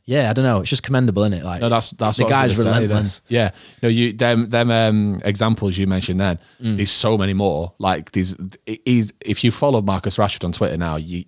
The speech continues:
Speaker 2: you can't go on Twitter without him seeing something about this.
Speaker 1: Yeah.
Speaker 2: Um, and he's been, like,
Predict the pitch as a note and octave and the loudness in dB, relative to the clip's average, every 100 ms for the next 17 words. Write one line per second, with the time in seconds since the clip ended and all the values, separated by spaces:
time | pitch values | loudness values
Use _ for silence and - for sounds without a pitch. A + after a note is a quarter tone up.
0 | - F#2+ F2+ A#2 A#2+ G2 G#2 G2+ - G#2 | -14 -12 -6 -2 -2 0 0 0 0 -4
1 | D#2+ E2 E2+ E2+ D#2+ E2+ D#2 - _ _ | -2 -2 0 0 -2 -6 -8 -14 _ _
2 | - - G2 F2+ F2+ E2+ E2 E2 D2+ E2 | -6 0 0 0 -2 -4 -2 -2 0 -2
3 | F#2 - - - G#2 G2 F#2 F#2 F2 F2+ | -2 -6 -8 -6 0 0 0 0 0 -2
4 | - - - - G#2 G2+ - G#2+ A#2+ G#2 | -6 -16 -20 -6 -2 -2 0 0 2 0
5 | G2+ | -2